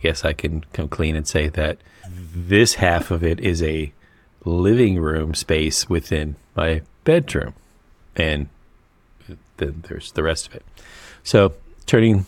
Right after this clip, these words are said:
lights on, off, and all that other stuff. I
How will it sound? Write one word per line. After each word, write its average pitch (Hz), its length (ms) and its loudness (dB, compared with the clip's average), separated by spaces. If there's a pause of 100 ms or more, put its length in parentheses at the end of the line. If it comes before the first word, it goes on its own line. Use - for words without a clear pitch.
(120)
lights 87 400 2
on, 85 360 0
off, 80 340 0
and 76 100 0
all 76 120 0
that 80 160 0
other 87 220 4
stuff. - 340 -6 (920)
I 85 760 2